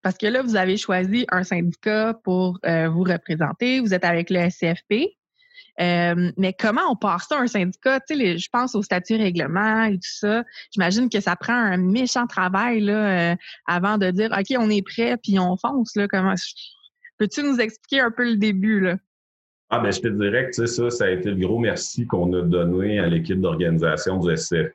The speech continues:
Speaker 2: P, parce que pour être très honnête, tu sais, c'est, c'est certain qu'à partir du mois de septembre, quand il y avait l'A G de fondation, euh, tu sais, on n'avait pas réellement de bureau exécutif par intérim qui organisait tout. On était en succursale, on se jasait, on essayait de se coordonner.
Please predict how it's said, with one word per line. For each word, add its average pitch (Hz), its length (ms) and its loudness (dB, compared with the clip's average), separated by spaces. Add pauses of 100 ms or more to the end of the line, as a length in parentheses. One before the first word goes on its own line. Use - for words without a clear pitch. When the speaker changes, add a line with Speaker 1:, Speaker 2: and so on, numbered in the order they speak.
Speaker 2:
P, 98 160 0
parce 76 220 -2
que - 60 -16
pour 82 120 2
être 80 220 -2
très 90 160 0
honnête, 85 400 0
tu 92 100 -2
sais, - 0 -
c'est, 82 240 0 (200)
c'est - 120 -2
certain 92 380 0
qu'à 85 160 0
partir 95 520 0
du 85 140 -4
mois 85 120 2
de 82 40 -4
septembre, 87 480 -2
quand 82 80 -2
il 82 100 -2
y 85 60 2
avait 85 200 0
l'A 80 260 0
G 82 100 -2
de 87 80 -6
fondation, 85 800 0 (240)
euh, 73 60 2
tu 73 80 -4
sais, 104 80 -2
on 101 80 0
n'avait 80 260 0
pas 110 260 0
réellement 87 460 0
de 82 180 0
bureau 80 320 0
exécutif 82 520 -2 (100)
par 78 160 0
intérim 87 880 0
qui - 200 -4
organisait 82 500 0
tout. 120 100 -4
On 117 120 0
était 98 500 0
en 87 160 -2
succursale, 101 580 -2
on 82 120 0
se 82 100 -4
jasait, 85 320 0
on 98 120 0
essayait 85 220 -2
de 85 60 -6
se 85 100 -2
coordonner. 82 680 0